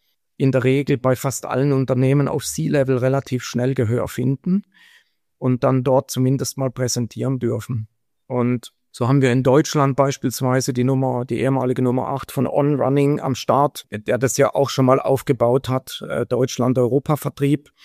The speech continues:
mit einem Produkt, auf das damals auch keiner gewartet hat, sag ich mal,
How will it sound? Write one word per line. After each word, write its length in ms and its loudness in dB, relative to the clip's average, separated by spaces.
mit 140 -2
einem 160 4
Produkt, 400 2
auf 140 2
das 180 0
damals 400 2
auch 160 2
keiner 260 2
gewartet 520 -2
hat, 160 0
sag 200 0
ich 140 0
mal, 320 2